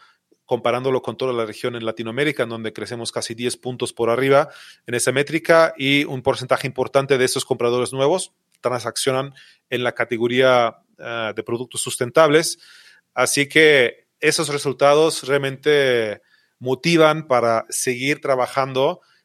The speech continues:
en mejorar la oferta y al mismo tiempo hacerla más sustentable y ayudar a los consumidores de encontrar ese tipo de productos,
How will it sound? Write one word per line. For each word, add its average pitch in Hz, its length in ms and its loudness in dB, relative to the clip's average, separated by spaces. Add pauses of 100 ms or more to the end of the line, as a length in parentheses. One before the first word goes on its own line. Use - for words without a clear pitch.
(180)
en 143 540 0
mejorar 131 500 0
la 147 100 2
oferta 147 540 0 (100)
y 151 300 -8
al 131 120 -6
mismo 131 300 -6
tiempo 131 260 -6
hacerla 123 540 0 (360)
más 131 260 0
sustentable 147 840 2 (400)
y 120 180 -8
ayudar 120 360 2
a - 40 -8
los 117 160 -4
consumidores 120 460 -2
de 113 100 0
encontrar 117 420 -2
ese 127 160 -6
tipo 120 240 -6
de 110 60 -2
productos, 151 720 0